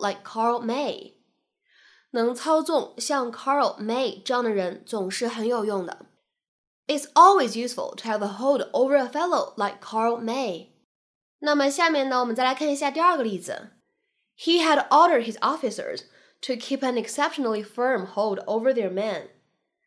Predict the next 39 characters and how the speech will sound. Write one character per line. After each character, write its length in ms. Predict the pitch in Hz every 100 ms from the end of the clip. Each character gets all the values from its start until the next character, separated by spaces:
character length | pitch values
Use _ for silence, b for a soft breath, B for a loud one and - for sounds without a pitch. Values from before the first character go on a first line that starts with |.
| _ _ _
他 200 | - 381
已 60 | 349
经 120 | 277
命 260 | 294 320 302
令 200 | 285 -
他 120 | 262
的 80 | 240
军 260 | 269 294
官 180 | 311 311
们 220 | 285 208
要 220 | - 226 220
对 180 | 214
自 140 | 196 226
己 60 |
的 120 | 190 190
下 300 | 254 220 214
属 200 | 196 -
有 240 | 208 180
绝 220 | 190 196 185
对 140 | 254
控 280 | 247 240 196
制， 280 | 156 - _ b b b b b
或 140 | 339
者 80 | 294
说 140 | 277 285
呢， 120 | 269
有 280 | 220 190 -
异 140 | 277
常 300 | 262 233 220 220
严 320 | 202 190 247
格 160 | 240
的 80 | 202
控 300 | 190 233 196
制。 260 | 185 - - - _ _ _ _ _ _ _ _ _ -
He 260 | 311 311
had 160 | 302 285
ordered 320 | 269 339 311
his 100 | 226
officers 640 | - 240 285 - - -